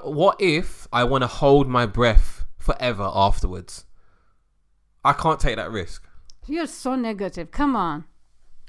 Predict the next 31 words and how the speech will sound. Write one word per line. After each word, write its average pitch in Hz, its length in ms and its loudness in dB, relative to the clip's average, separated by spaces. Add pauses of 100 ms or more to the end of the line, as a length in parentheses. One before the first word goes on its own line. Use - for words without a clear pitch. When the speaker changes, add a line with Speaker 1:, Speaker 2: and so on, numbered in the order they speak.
Speaker 2:
What 359 200 2
is 349 160 -2
your 311 140 2
problem? 262 380 4
Speaker 1:
I 220 40 2
think 180 140 2
I'm 151 100 0
a 123 40 0
Speaker 2:
You, 107 60 -2
Speaker 1:
realist. 320 420 6
Speaker 2:
you, 339 140 2
you 370 440 0
said 302 260 -8
you 285 160 -4
learned 285 300 -2
something 196 400 -8
from 196 200 -12
Scientology. 190 640 -4
Be 302 140 4
positive, 277 800 4 (100)
be 254 180 -6
more 254 200 0
acceptive, 240 1080 -2 (500)
you 254 80 0
know, 202 220 -2 (440)
accepting. 208 720 -4 (560)
Speaker 1:
Of 117 140 -4
others 101 560 -2 (200)
and 104 200 -6
their 104 180 2
faults. - 600 -2